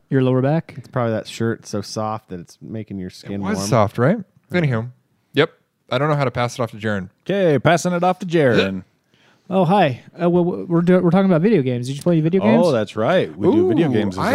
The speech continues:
Speaker 4: episode.
Speaker 3: you know, I actually sat down in front of Steam yesterday intentionally. I had two hours to kill yesterday.
Speaker 4: You been getting rimmed on RimWorld?
Speaker 3: No.
Speaker 4: Hmm.
Speaker 3: Um, I deleted that game on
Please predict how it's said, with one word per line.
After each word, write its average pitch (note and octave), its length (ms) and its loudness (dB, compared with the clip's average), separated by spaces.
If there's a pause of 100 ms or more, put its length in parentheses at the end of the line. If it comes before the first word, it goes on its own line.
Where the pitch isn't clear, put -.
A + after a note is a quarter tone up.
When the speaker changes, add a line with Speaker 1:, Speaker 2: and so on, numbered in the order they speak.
Speaker 4:
episode. E3+ 280 -4
Speaker 3:
you E3+ 80 -2
know, A#3 160 0
I F3+ 140 -4
actually B3 260 -4
sat F3 260 0
down D#3 220 2
in C#3 80 -2
front C3 220 -2
of A2 80 -4
Steam A#2+ 340 -6
yesterday A#2+ 400 -4
intentionally. C3+ 720 -4
I C3 100 -2
had C#3+ 340 -4
two E3+ 200 -4
hours C#3+ 340 0
to A#2+ 120 -8
kill C3 460 -6
yesterday. C#3 160 -6
Speaker 4:
You G#2+ 140 -6
been G2+ 80 -2
getting A#2 240 -4
rimmed A#2 340 0
on G2 160 -2
RimWorld? B2 480 0 (420)
Speaker 3:
No. G2+ 60 -6 (340)
Speaker 4:
Hmm. F#3 100 -4
Speaker 3:
Um, B2+ 460 -2 (100)
I B2+ 680 0 (180)
deleted B2 500 -2
that D3+ 200 2
game C#3+ 440 0 (920)
on G#2+ 480 0